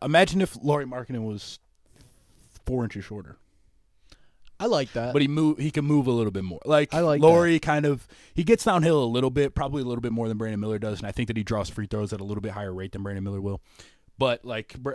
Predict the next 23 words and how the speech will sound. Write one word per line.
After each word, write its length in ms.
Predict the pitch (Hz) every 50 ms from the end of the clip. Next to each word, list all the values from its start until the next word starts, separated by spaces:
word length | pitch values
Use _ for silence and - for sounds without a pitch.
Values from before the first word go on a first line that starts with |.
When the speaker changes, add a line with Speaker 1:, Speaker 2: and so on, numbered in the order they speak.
| -
Speaker 1:
Lauri 280 | - - 143 151 147 135
Markkanen 360 | 139 135 135 - 143 135 127
kind 200 | - 131 127 120
of 200 | 113 104 92 - _ -
makes 220 | 123 143 151 -
his 140 | 151 143 120
bread 420 | 113 107 - _ - 147 147 147
and 100 | 139 127
butter, 300 | 123 131 131 127 131 131
like, 200 | 120 120 113 110
coming 200 | - 127 120 123
off 140 | 117 113 110
screens, 580 | - - 123 117 120 120 113 113 107 - - -
off 200 | - 117 110 104
ball, 280 | 110 113 113 110 110 110
like, 140 | 107 104
doing 180 | 98 113 110 107
a 40 | 104
pretty 200 | - 120 107 104
decent 240 | 98 104 - 98 95
job 180 | 101 98 98 101
of 60 | 101
that, 180 | 104 104 95